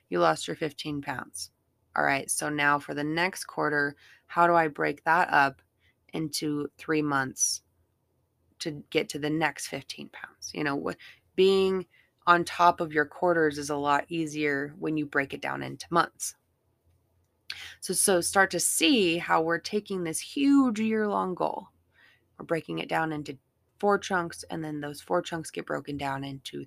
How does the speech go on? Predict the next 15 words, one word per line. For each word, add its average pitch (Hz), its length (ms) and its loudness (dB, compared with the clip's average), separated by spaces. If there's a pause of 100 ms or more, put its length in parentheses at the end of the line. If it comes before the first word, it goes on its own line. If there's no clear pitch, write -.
three 220 180 2
chunks. 175 480 -2 (400)
So - 140 -2
you're 175 200 6
making 220 480 2
it 196 160 -2
more 175 680 0 (440)
realistic, 156 1120 -4
you 156 80 -16
know, 139 100 -10
you're 147 180 -6
making 180 380 -2
it 175 140 -2 (420)
more 170 420 2 (180)
doable, 147 640 4